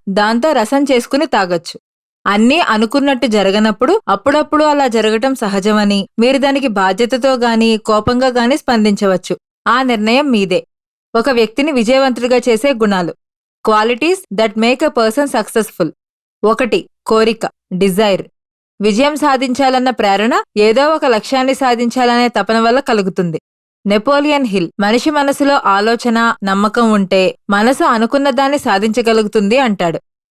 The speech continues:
ఒక యువకుడు సాక్రటీస్ని విజయానికి రహస్యం ఏమిటని అడిగాడు. సాక్రటీస్ అతన్ని మర్నాడు నది దగ్గరికి రమ్మన్నాడు. వాళ్ళిద్దరూ నది ఒడ్డున కలిశారు. సాక్రటీస్ ఆ యువకుణ్ణి నదిలోకి తనతో పాటు నడవమన్నాడు.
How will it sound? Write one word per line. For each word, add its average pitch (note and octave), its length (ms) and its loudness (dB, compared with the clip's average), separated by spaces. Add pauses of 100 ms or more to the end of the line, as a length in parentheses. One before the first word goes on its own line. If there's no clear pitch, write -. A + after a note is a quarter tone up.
(180)
ఒక A#3 160 0
యువకుడు B3+ 520 2
సాక్రటీస్ని C#4+ 720 -2
విజయానికి B3+ 500 0
రహస్యం A3+ 440 0
ఏమిటని A3 420 2
అడిగాడు. F#3+ 360 0 (500)
సాక్రటీస్ B3+ 720 0 (160)
అతన్ని B3+ 300 0
మర్నాడు A3+ 460 0
నది A3+ 260 0
దగ్గరికి A#3+ 400 -2
రమ్మన్నాడు. F#3+ 540 -2 (540)
వాళ్ళిద్దరూ A#3+ 580 0
నది A#3+ 240 0
ఒడ్డున A#3 300 0
కలిశారు. G3 520 -2 (480)
సాక్రటీస్ C4 680 0 (200)
ఆ A#3+ 100 2
యువకుణ్ణి B3 480 0
నదిలోకి B3+ 480 0
తనతో A3 380 -2
పాటు A3+ 300 -2
నడవమన్నాడు. G3+ 720 0